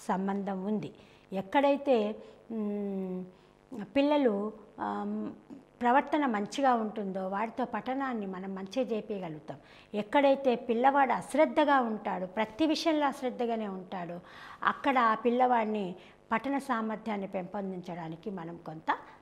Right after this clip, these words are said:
కష్టపడాల్సి ఉంటుంది. ఇట్లా పిల్లల ప్రవర్తనను గ్రహిస్తూ పఠన సామర్థ్యాన్ని అభివృద్ధి చేయాలి. అసలు పఠనానికి యొక్క లక్షణాలు ఏమిటో చూద్దాం. పఠన లక్షణాలను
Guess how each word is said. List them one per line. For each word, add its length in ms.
కష్టపడాల్సి 720
ఉంటుంది. 460
ఇట్లా 440
పిల్లల 300
ప్రవర్తనను 640
గ్రహిస్తూ 540
పఠన 260
సామర్థ్యాన్ని 800
అభివృద్ధి 500
చేయాలి. 480
అసలు 280
పఠనానికి 720
యొక్క 220
లక్షణాలు 640
ఏమిటో 380
చూద్దాం. 260
పఠన 280
లక్షణాలను 640